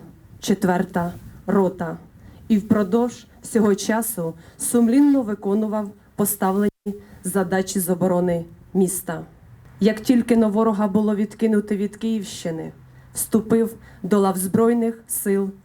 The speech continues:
України і відважно боронив нас на Херсонському та Запорізькому напрямках. Душевний і щирий, талановитий медик,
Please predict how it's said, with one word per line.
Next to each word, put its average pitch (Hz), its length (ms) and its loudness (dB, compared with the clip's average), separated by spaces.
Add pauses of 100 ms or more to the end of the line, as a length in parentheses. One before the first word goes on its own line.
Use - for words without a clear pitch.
України 185 760 0 (340)
і 240 80 0
відважно 196 720 0 (240)
боронив 202 640 0
нас 220 340 -2 (320)
на 202 120 2
Херсонському 220 920 -2 (220)
та 202 120 0
Запорізькому 185 920 -2 (320)
напрямках. 175 800 -2 (720)
Душевний 240 800 2 (220)
і 214 60 4
щирий, 170 640 0 (680)
талановитий 202 720 2
медик, 175 540 -2